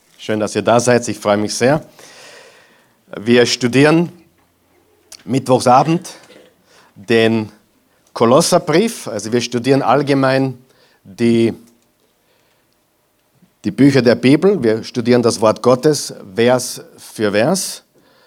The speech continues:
Ähm, und wir sind jetzt im Kolosserbrief und wir sind bereits auf der Zielgerade. Und ich möchte euch ganz kurz,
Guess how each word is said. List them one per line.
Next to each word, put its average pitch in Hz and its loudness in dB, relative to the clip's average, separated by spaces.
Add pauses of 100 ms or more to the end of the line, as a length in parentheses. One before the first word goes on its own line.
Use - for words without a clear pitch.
(480)
Ähm, 107 -2 (840)
und 110 -2 (840)
wir 120 0
sind 151 2
jetzt 117 -4
im 123 -2
Kolosserbrief 113 -2
und 113 -2
wir 117 0
sind 123 -2
bereits 117 0
auf 110 -2
der 104 -6
Zielgerade. 120 -2 (1000)
Und 104 -12
ich 113 -8
möchte 123 0
euch 117 -2
ganz 127 -4
kurz, 135 -2